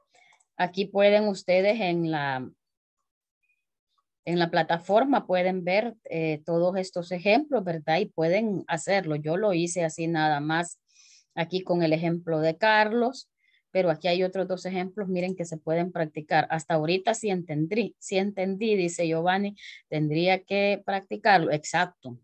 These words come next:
exacto. Yo le aconsejo que lo practique y vea el video,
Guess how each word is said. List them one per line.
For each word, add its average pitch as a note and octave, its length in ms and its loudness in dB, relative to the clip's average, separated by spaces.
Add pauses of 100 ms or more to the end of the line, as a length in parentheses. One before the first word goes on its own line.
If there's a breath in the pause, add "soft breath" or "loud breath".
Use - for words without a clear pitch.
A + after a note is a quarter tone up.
(160)
exacto. D3+ 480 -2
Yo C3+ 160 -4
le D#3+ 120 2
aconsejo G#3+ 500 2
que A3+ 100 0
lo F#3+ 120 -2
practique F#3 580 -4 (320 loud breath)
y D#3 100 0
vea E3 300 4
el D#3+ 120 2
video, A#3+ 680 2